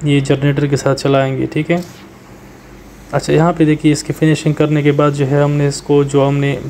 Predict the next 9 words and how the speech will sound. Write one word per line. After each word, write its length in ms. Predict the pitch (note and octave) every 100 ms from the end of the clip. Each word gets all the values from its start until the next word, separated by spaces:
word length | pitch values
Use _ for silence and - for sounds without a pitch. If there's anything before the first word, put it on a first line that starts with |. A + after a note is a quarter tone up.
| -
plywood 380 | C#3 C#3+ C#3+ C#3
मैंने 240 | C#3 C#3
आप 160 | C3+ C#3+
लोगों 120 | C#3
को 100 | C3+
दिखा 280 | C3 C#3 C3
दिया 200 | C3+ C3+
था 120 | D#3
flexible, 640 | D3 D3 - - C#3+ E3+